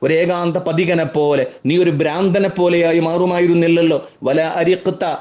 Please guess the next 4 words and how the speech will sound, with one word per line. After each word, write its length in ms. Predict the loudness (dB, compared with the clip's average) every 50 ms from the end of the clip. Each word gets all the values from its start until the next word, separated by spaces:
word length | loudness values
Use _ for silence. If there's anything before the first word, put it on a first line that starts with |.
| -10 -4 -2
നീ 160 | 0 2 2
ഒരിക്കലും 560 | 2 0 0 -2 -2 0 2 2 2 2 0 -4 -4 -4
ഉറക്കില്ലാത്തൊരവസ്ഥയിലേക്ക് 1400 | -2 -2 -2 -2 -4 -4 -4 -2 0 0 0 0 0 0 0 -2 0 -2 -2 -2 -2 0 0 2 2 0 0
എത്തുമായിരുന്നില്ലല്ലോ. 1080 | -2 -2 0 0 0 2 2 2 2 2 2 2 2 2 2 2 2 2 0 0 -2 -4